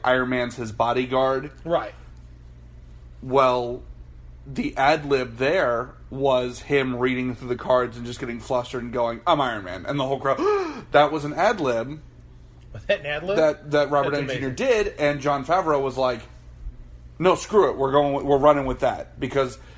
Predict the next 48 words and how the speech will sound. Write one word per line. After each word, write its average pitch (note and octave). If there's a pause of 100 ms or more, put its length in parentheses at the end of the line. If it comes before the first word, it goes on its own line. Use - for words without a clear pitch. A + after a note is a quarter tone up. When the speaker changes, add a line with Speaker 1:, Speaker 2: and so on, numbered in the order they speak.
(120)
Speaker 1:
even E3
though D3+
in C#3
the D3+
comics, E3
especially C3+
in E3+
the D#3
early D#3+
days, C#3 (120)
Iron B2+
Man C3
was, B2
it D3
was C#3+
very C#3
much C3+
more C#3
like B2
Batman. G#2
Speaker 2:
Right. E3
Speaker 1:
Where, C#3
like, A#2+ (320)
Tony C3+
Stark C#3
was C3
just C#3
a -
billionaire, C#3+
and A#2
Iron A#2
Man B2
was B2
his B2+
quote-unquote C3+
bodyguard, A2+ (300)
and A2+
that's G#2+
how C3+
they A#2+
got G#2+
around A#2
it A2
as A2+
the A2
secret G#2
identity B2
thing. E2+